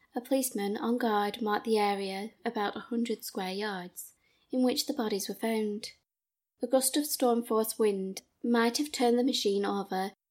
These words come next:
and put strain on the landing wires, which they could not bear,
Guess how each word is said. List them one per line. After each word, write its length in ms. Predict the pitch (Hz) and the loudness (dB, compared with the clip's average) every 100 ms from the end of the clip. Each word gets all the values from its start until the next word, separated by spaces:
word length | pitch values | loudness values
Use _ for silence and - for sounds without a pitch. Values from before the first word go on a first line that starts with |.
| - | -4
and 160 | 233 | -4
put 160 | 233 - | -2 -2
strain 400 | - 220 202 196 | 0 0 2 2
on 100 | 202 | 0
the 60 | 202 | 0
landing 400 | 208 240 220 202 | 0 2 0 -2
wires, 500 | 190 185 180 - - _ - | -2 -4 -6 -10 -12 _ -4
which 220 | 240 - | -4 -2
they 100 | 196 | -6
could 220 | - - | -6 -8
not 200 | 175 - | -6 -4
bear, 380 | 214 214 190 202 | -2 0 -2 -4